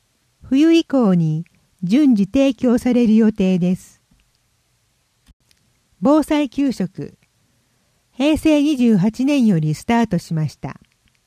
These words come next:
長期保存ができる乾物や缶詰、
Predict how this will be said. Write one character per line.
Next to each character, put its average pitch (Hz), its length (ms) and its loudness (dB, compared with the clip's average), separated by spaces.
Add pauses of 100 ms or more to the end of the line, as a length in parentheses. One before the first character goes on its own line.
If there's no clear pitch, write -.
(120)
長 294 220 2
期 220 160 -4
保 202 80 0
存 233 280 0
が 233 140 0
で 233 120 0
き 247 140 -4
る 175 140 2
乾 233 260 -2
物 220 240 -2
や 208 340 -2
缶 226 260 0
詰、 196 440 -2